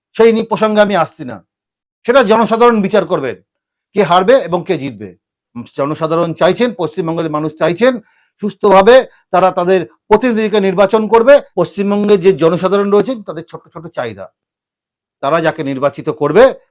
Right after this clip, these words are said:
তারাই জনপ্রতিনিধি হয়ে আসবেন, এটাই মূলত হওয়া উচিত। আর নির্বাচন কমিশনে এটাই দেখা উচিত। কি বলবেন দর্শক? আপনাদের যদি কোনো মতামত থাকে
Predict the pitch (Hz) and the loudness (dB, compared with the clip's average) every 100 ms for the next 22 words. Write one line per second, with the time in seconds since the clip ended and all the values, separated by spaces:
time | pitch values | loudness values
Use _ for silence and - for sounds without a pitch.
0 | _ - 131 147 131 120 135 147 147 156 | _ -8 -6 -4 -6 -10 -14 -12 -10 -10
1 | 165 196 208 220 131 104 190 160 _ _ | -12 -12 -10 -8 -8 -10 -18 -20 _ _
2 | 214 185 277 254 214 214 269 269 - _ | -2 4 4 4 2 6 6 4 0 _
3 | _ _ _ _ _ 147 185 214 175 170 | _ _ _ _ _ 0 0 0 -4 -6
4 | 165 113 _ - 143 151 156 190 202 196 | -6 -10 _ -8 -4 -2 -2 -2 -4 -6
5 | 185 180 247 - 165 147 127 131 110 101 | -8 -6 -6 -6 -6 -4 -4 -6 -8 -16
6 | _ _ _ 247 262 262 208 165 160 160 | _ _ _ -4 2 4 4 0 -2 -2
7 | 240 - _ _ _ _ _ _ _ _ | -4 -6 _ _ _ _ _ _ _ _
8 | - 147 - 262 277 233 254 233 240 214 | -8 -8 -2 2 2 0 -2 0 0 0
9 | 208 214 208 190 247 | 0 -2 -2 -4 -6